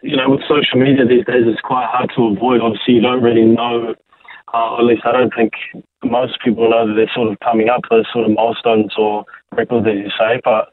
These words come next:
uh, when you see them pop up and, and like, get, get, um, put on to, you know, get, get them, uh,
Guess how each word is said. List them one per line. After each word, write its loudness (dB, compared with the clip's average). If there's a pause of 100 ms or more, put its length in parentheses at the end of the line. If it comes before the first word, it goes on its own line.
(340)
uh, 0 (140)
when 0
you -4
see 2
them 4
pop -2
up 0
and, -4
and -4
like, -2
get, -2 (480)
get, 0
um, -2 (720)
put 0
on 4
to, 0 (160)
you -4
know, 0
get, -2 (240)
get -8
them, 0
uh, 2